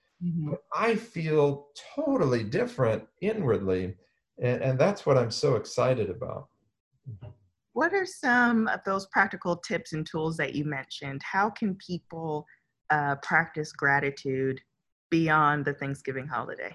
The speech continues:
Speaker 1: <laughs>
Speaker 2: Yes, and, and, you know, it really comes down to this, is you don't have to understand any of the reasons why gratitude will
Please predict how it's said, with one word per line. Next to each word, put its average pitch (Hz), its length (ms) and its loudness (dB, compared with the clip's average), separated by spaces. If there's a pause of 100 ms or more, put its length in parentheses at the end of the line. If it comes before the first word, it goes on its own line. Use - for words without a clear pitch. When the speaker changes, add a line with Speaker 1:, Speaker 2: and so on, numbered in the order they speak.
(160)
Speaker 1:
<laughs> 180 260 -2 (460)
Speaker 2:
Yes, 147 500 2 (160)
and, 151 380 4
and, 139 280 -2 (120)
you 175 120 4
know, 170 120 8
it 147 120 2
really 196 340 8
comes 147 340 0
down 123 280 2
to 113 80 2
this, 101 380 0
is 113 320 -4 (360)
you 160 240 0
don't 190 220 4
have 165 200 2
to - 180 -2
understand 135 680 2 (260)
any 160 300 2
of 139 120 2
the 127 100 2
reasons 127 500 2
why 117 340 0
gratitude 113 640 0
will 101 220 -12